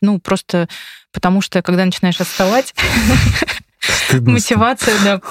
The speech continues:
Speaker 1: падает, и вот. А, а здесь, э, ну, все очень такие благодарные. Я помню, даже был какой-то год,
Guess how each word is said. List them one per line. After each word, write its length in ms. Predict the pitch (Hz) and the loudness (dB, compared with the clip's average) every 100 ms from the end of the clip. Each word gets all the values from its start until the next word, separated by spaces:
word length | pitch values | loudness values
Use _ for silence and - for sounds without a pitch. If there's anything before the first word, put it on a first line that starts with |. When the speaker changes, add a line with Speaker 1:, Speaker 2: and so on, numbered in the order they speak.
| - | -2
Speaker 1:
падает, 420 | 220 220 190 - | 0 2 0 0
и 240 | 190 185 - | -2 0 -2
вот. 260 | 180 175 160 - - - - - | 0 0 -2 -6 -10 -8 -10 -6
А, 420 | 190 170 170 170 165 - _ _ _ _ _ - | -2 0 0 -2 -6 -12 _ _ _ _ _ -2
а 140 | 196 | 0
здесь, 540 | 185 190 220 277 - 190 | 0 0 0 -2 -4 -2
э, 320 | 180 175 170 | 0 2 0
ну, 640 | 160 - 156 190 196 170 170 | -2 -4 -2 0 2 0 -2
все 200 | - 190 | -2 -2
очень 240 | - 170 | -2 -4
такие 240 | 180 - | -4 -4
благодарные. 720 | 156 165 165 170 196 208 180 165 | -2 0 0 2 2 2 2 0
Я 80 | |
помню, 320 | 160 180 170 165 | 0 0 0 0
даже 200 | 160 160 | 0 0
был 160 | 160 | -2
какой-то 480 | - 165 160 156 165 | -2 -4 -4 -4 -4
год, 360 | 156 180 180 | -2 -2 -2